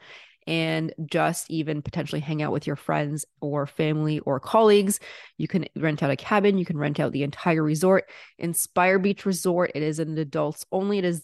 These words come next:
Canada's only themed resort specifically for adults. And the themes are really nice. They're really upscale. Like, you have, like, the beach theme, you've got a rustic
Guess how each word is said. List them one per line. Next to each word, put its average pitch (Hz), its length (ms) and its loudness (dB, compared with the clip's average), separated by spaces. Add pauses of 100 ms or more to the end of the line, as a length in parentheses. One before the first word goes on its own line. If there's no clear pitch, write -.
(120)
Canada's 185 800 2
only 208 280 -2
themed 202 540 -6
resort 165 760 -2 (380)
specifically 190 680 0
for 175 380 0
adults. 156 420 0
And 180 100 -2
the 185 60 0
themes 220 240 0
are 202 80 4
really 185 220 4
nice. 160 240 -2
They're 160 120 -6
really 160 200 -4
upscale. 135 560 -2
Like, 139 180 -4
you 147 140 -4
have, 139 200 -4
like, - 140 -8
the - 80 -8
beach 233 400 0 (340)
theme, 233 360 4
you've 180 180 2
got 139 240 -2
a 135 300 -4
rustic - 600 -6